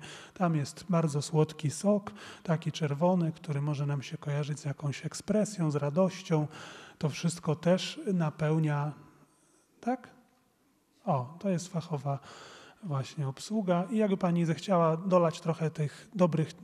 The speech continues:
emocji do środka, wspaniale. Dobrze.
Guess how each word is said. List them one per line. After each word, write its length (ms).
emocji 580
do 120
środka, 640
wspaniale. 800
Dobrze. 460